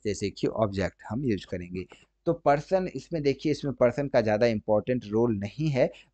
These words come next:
but फिर भी जैसे यहाँ पे क्या होगा, I, मैं, मैंने खाया, आ लगा हुआ है यहाँ पे, मैंने खाया, तो मतलब खाने का काम हो चुका है। So यहाँ पे वर्ब का सेकंड फॉर्म लगेगा, I ate, खाना का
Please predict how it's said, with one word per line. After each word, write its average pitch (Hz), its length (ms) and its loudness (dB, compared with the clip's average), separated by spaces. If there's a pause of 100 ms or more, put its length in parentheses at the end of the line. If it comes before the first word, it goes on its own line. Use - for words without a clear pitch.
but 107 100 4 (100)
फिर - 200 2
भी 135 260 2 (260)
जैसे 123 240 0
यहाँ 123 220 2
पे 135 160 -2
क्या 131 200 4
होगा, 127 320 2 (100)
I, 120 240 6 (140)
मैं, 139 320 2 (280)
मैंने 147 420 0 (100)
खाया, 107 520 2 (320)
आ 143 180 2
लगा 143 240 0
हुआ 135 240 -4
है 131 80 -4
यहाँ 117 160 -12
पे, - 200 -18
मैंने 113 300 -4
खाया, - 560 -12
तो 110 80 -12
मतलब 147 280 -8
खाने 107 240 -8
का 117 80 -6
काम 127 220 -4
हो 104 180 -8
चुका - 260 -4
है। 156 200 -4 (260)
So 165 360 2 (1000)
यहाँ 143 440 2
पे 151 180 4 (300)
वर्ब 127 460 10
का 123 340 6
सेकंड 156 380 2
फॉर्म 104 300 4
लगेगा, 101 420 2 (240)
I 117 340 4 (360)
ate, 139 360 4 (220)
खाना 113 380 -2
का 135 200 2